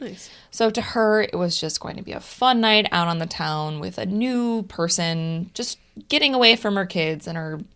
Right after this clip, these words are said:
Speaker 2: life, you know.
Speaker 1: Right.
Speaker 2: Harvey Glatman showed up to her house in Sun Valley on March seventh at seven forty-five P M to pick her up. He was met at her house by her two boys and a couple of relatives at the door,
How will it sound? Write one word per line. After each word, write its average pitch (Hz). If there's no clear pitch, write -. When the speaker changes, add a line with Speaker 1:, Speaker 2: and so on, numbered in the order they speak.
Speaker 2:
life, -
you -
know. -
Speaker 1:
Right. -
Speaker 2:
Harvey 294
Glatman 226
showed 202
up 190
to -
her 190
house 156
in 170
Sun 175
Valley 151
on 165
March 196
seventh 165
at -
seven 196
forty-five 185
P -
M 151
to 185
pick 185
her -
up. -
He -
was 180
met 220
at 180
her 165
house 147
by 143
her 170
two 247
boys 170
and 160
a 185
couple -
of 180
relatives 160
at 151
the 180
door, 147